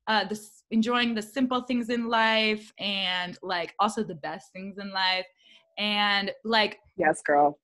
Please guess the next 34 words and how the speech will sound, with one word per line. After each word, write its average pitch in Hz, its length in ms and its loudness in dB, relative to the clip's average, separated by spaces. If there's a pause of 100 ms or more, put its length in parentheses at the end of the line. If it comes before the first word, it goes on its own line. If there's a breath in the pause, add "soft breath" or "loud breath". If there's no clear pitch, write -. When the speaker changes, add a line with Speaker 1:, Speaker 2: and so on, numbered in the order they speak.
(160)
Speaker 1:
grounded 254 680 4
things. 220 500 2
Like, 185 200 -4 (280)
also, 247 280 -2 (260)
you, 247 120 -4
like, 208 280 -4
you 233 80 -6
provide 214 560 -2
acts - 300 -4
of - 80 -20
service 269 760 0
and 190 160 -6
you 185 100 -8
like 180 240 -8
to 180 100 -20 (120)
be 185 80 -8
of 175 140 -10
practical - 520 -16
help 262 320 -2
to - 60 -20
people. 233 260 -6
That's 175 300 -6
what 185 180 -16
you're 170 160 -12
like 175 240 -8
in 170 100 -14
relationships. 214 680 -4 (640 soft breath)
Um, 208 420 2
and 269 140 4
it's, 277 320 -4
and 277 120 2
it's 277 140 -2
very, 320 300 0
like, 285 300 0